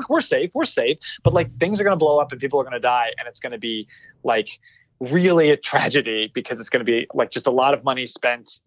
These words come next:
to, like, explode a s-, a rich person over the Pacific Ocean. Like, that's terrifying to me.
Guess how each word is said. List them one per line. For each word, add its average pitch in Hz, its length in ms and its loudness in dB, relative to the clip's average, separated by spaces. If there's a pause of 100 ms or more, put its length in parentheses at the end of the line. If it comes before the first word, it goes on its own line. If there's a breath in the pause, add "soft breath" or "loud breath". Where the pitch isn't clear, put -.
(120)
to, 127 100 -8
like, 113 300 -6 (560)
explode 135 680 0
a - 20 0
s-, - 160 -10
a 139 240 2
rich 143 240 0
person 120 340 -2
over 120 220 0
the 113 380 -2
Pacific 127 340 -4
Ocean. 123 320 0 (100)
Like, 123 120 -6
that's 190 240 0 (220 soft breath)
terrifying 123 640 0
to 123 100 -10
me. 123 240 -10